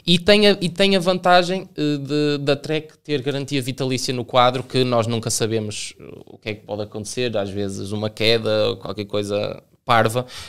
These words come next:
eh, não é? Que, que temos um acidente com o quadro e...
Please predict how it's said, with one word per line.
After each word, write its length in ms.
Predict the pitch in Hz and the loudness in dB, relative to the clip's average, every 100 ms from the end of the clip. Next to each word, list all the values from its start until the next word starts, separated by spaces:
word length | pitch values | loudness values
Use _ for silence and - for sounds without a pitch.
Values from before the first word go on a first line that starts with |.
| - | -2
eh, 100 | 110 | 2
não 120 | 107 | 4
é? 160 | 120 | 4
Que, 280 | 117 - 117 | 2 -2 -4
que 800 | - 127 117 113 110 113 113 107 | -2 0 0 2 0 0 -2 -4
temos 240 | - 120 117 | -2 -2 -2
um 80 | 123 | -2
acidente 360 | - 127 123 | -2 -2 -4
com 100 | - | -2
o 60 | 131 | 0
quadro 380 | 170 160 156 170 - - - | 4 6 4 0 -12 -8 0
e... 300 | 160 175 | 2 2